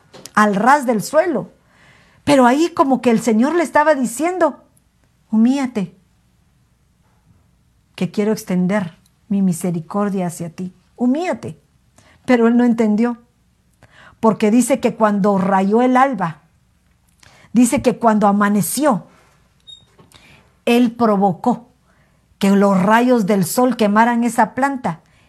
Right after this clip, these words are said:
y le quitó su protección. Pero Dios dispuso un gusano al rayar el alba del día siguiente a atacar a la planta y ésta se secó.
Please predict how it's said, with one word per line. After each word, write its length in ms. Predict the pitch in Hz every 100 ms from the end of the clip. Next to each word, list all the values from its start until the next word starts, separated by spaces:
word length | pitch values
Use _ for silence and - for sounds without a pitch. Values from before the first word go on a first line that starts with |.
| _ _
y 140 | 240 214
le 180 | 190 -
quitó 320 | 180 190 202
su 180 | 220 185
protección. 720 | 190 165 156 - 190 170 165 _ _ _ _ _ _ _ _ _ _ _ _ _ _ _ - _ _ _ -
Pero 240 | 226 226
Dios 260 | 214 294 349
dispuso 520 | 330 - 349 339 311
un 140 | 294
gusano 480 | 302 - 311 370 311
al 100 | 233
rayar 320 | 208 208 233
el 160 | 269 254
alba 380 | 220 220 226 - _
del 260 | 196 220 196
día 340 | 339 - 156 - _ _ _ _ _ _ _ _ _ _ _
siguiente 680 | - - 254 220 269 294 269
a 40 |
atacar 340 | 254 202 226 247
a 60 |
la 200 | 240 -
planta 300 | 240 254 247
y 140 | 202 202
ésta 200 | - 214
se 160 | 190
secó. 440 | - 165 - 226